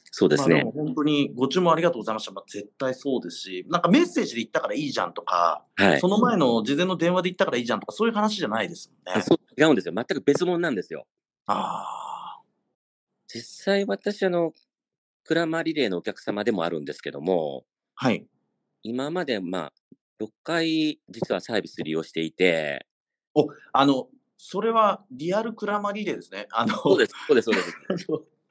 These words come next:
Speaker 2: なんて言うんでしょう。こう、藤松さん自体がもう本当にクラマをどんどん使ってるお客様にもなってるというお話ですね。
Speaker 1: あ、そういうことです。
Speaker 2: あ、はい。あ、で、六回使っていって。
Speaker 1: 言われたこと一回もないんですよね。
Speaker 2: うわっ。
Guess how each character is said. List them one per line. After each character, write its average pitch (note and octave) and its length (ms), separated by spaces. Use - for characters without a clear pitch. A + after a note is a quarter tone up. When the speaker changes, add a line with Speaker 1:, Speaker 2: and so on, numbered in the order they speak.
Speaker 2:
な E4+ 60
ん - 80
て - 100
言 - 80
う - 60
ん G#3+ 60
で B2+ 160
し A#2+ 120
ょ G#2 60
う。 - 60
こ C#3+ 80
う、 - 20
藤 G3+ 220
松 D#4 200
さ G#3 100
ん F#3 40
自 D#3+ 120
体 G3+ 200
が F#3 180
も C#3+ 100
う C#3 40
本 G#3+ 260
当 A3 120
に A3+ 240
ク - 120
ラ D#3+ 120
マ D#3+ 140
を F3 300
ど D#3 80
ん E3 60
ど A#2 100
ん G#2 60
使 - 180
っ - 80
て - 80
る B2 100
お A2+ 60
客 C#3+ 160
様 D#3 200
に D3 80
も B2+ 80
な G2+ 100
っ - 80
て A2 80
る A#2 100
と - 80
い F2 140
う - 80
お - 80
話 F2+ 240
で F2 40
す - 120
ね。 - 80
Speaker 1:
あ、 B2+ 80
そ C3+ 140
う - 20
い B2+ 40
う - 20
こ B2+ 80
と F2+ 60
で E2 100
す。 - 200
Speaker 2:
あ、 - 200
は B2 160
い。 A#2 80
あ、 F3+ 100
で、 F3+ 120
六 F3 160
回 F#3+ 160
使 F3+ 220
っ E3+ 40
て - 220
い E3 60
っ D#3 80
て。 E3 420
Speaker 1:
言 G#2+ 140
わ G#2+ 80
れ A#2 60
た D3+ 100
こ - 80
と F#2 100
一 F2 60
回 D3+ 220
も F#3+ 80
な G#3 100
い D#3+ 60
ん B2 40
で F#2+ 80
す F2+ 100
よ D#2+ 100
ね。 G2 500
Speaker 2:
う F#3 120
わ - 100
っ。 - 40